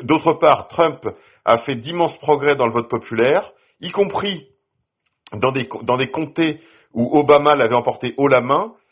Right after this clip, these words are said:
Certains côté, certains comtés où Obama avait remporté l'élection en deux mille douze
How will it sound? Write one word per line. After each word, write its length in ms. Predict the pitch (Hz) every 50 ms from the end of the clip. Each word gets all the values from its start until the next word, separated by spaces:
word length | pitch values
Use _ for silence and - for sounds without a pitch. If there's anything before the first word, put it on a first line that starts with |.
| _ _
Certains 360 | _ - - 143 - - 165 147
côté, 340 | - 160 151 151 - - - - - -
certains 240 | 143 - - 160
comtés 340 | - - 147 143 143 - 156
où 160 | 151 131 127
Obama 280 | 127 123 131 131 143 143
avait 260 | 135 123 107 110 107
remporté 440 | 110 135 135 135 151 - - - 147
l'élection 520 | 131 127 123 120 113 - - - 139 135
en 60 | 127 117
deux 80 | 113
mille 180 | 113 120 117 113
douze 420 | 117 127 131 131 120 107 85 -